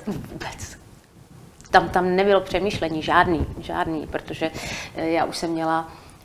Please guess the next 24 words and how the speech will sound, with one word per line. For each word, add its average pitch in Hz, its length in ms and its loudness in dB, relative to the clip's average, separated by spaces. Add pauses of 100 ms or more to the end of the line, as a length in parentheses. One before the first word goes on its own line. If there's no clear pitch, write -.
(120)
makrometastázu 165 1300 -2
v, - 100 -12 (280)
v - 80 -10
sentinelové 160 640 -4
uzlině 160 480 -4
a - 80 -8
ta - 260 -6
už 175 160 -8
se 160 140 -6
drala 151 320 -2
prostě - 360 -8
ven 151 280 -4 (300)
do 160 140 2
oběhu, 156 360 -2
takže 151 480 -6
už 156 160 -10
jsem 151 180 -10
to 151 100 -8
měla 151 240 -4
opravdu 151 400 -6
v 147 40 -14
pokročilém 156 560 -8
stádiu. 147 540 -6 (680)
A 147 500 -6